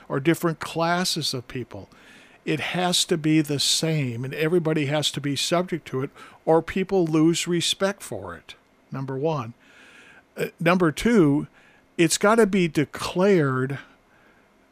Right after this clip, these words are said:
by, hopefully, elected representatives and interpreted by judges that are selected through the political process different ways in different places,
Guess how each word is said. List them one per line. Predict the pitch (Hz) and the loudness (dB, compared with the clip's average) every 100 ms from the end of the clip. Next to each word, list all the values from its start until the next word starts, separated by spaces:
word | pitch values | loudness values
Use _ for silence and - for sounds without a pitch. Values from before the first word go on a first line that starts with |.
| _ _ _ _ _ _ _ - | _ _ _ _ _ _ _ -6
by, | 156 165 160 156 151 - _ _ _ _ _ | 0 4 4 2 0 -6 _ _ _ _ _
hopefully, | - - 185 - 139 131 139 156 _ - | -14 -4 -4 -2 -4 -2 -4 -6 _ -2
elected | 160 139 156 240 208 160 | 0 4 2 2 -2 2
representatives | 165 160 160 135 143 143 135 - 107 117 165 - _ | 0 2 -2 -2 -2 -2 -4 -8 -12 -10 -10 -14 _
and | 160 156 | -2 0
interpreted | 151 - 196 214 214 175 143 143 143 _ - _ - | 0 -2 -2 0 0 0 0 -2 -6 _ -20 _ 0
by | 151 156 160 170 - 127 | 2 4 4 0 -4 -10
judges | - 160 202 175 117 127 170 - - _ _ _ _ _ _ - | -2 2 2 0 -6 -4 -4 -4 -10 _ _ _ _ _ _ -6
that | 160 160 | 0 0
are | 156 156 | 2 2
selected | 151 - 151 165 165 160 | 2 0 2 2 2 -6
through | - 170 | -2 -2
the | 170 143 | 0 -2
political | - 156 147 139 | -2 -2 -2 -6
process | - 143 131 - 139 | -4 -4 -2 -4 -4
different | - 147 147 135 | -4 -6 -6 -6
ways | 135 135 | -6 -6
in | 143 | -6
different | 135 135 131 123 | -4 -4 -4 -4
places, | 147 175 180 - 127 135 - | 2 2 2 0 -2 -2 -6